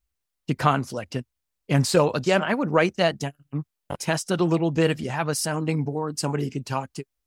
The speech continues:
but really think about yourself. What do I do that contributes to, uh, family conflict? I think the second thing, which we were talking about before, is having good governance.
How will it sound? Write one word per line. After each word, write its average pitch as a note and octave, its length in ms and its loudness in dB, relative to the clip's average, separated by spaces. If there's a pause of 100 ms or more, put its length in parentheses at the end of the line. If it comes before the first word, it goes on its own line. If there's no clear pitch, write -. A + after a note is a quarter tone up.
(220)
but D3 120 -2
really A3+ 240 4
think E3+ 220 2
about C#3+ 240 2
yourself. C3 500 -2
What D3+ 260 0 (160)
do C3+ 220 0
I C#3 260 -2
do B2+ 460 -2 (440)
that C#3+ 240 0
contributes C#3+ 600 0
to, C3 240 0 (240)
uh, B2+ 200 -2 (120)
family C3+ 220 0
conflict? D3+ 500 -6 (500)
I - 40 -20
think - 160 2
the G3 80 -2
second A3 400 -2
thing, D#3+ 380 0
which D#3 200 -4
we E3 60 2
were D3 60 0
talking D3+ 280 -6
about C#3 180 -2
before, G3+ 520 2
is D3 420 4 (320)
having E3 320 2
good C#3 240 0
governance. A#2+ 580 -4